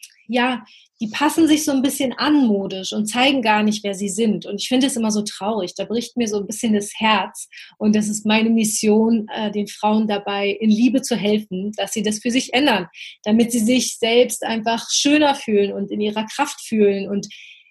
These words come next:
auf den ersten Blick überzeugen. Also gerade für Selbstständige und Unternehmerinnen ist es ja mega wichtig, dass sie,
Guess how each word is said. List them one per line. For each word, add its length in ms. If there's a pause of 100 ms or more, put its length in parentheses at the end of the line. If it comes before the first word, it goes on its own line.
(140)
auf 240
den 120
ersten 460
Blick 380 (140)
überzeugen. 800
Also 220
gerade 300
für 100
Selbstständige 640
und 160
Unternehmerinnen 720
ist 180
es 120
ja 140
mega 380
wichtig, 540
dass 260
sie, 400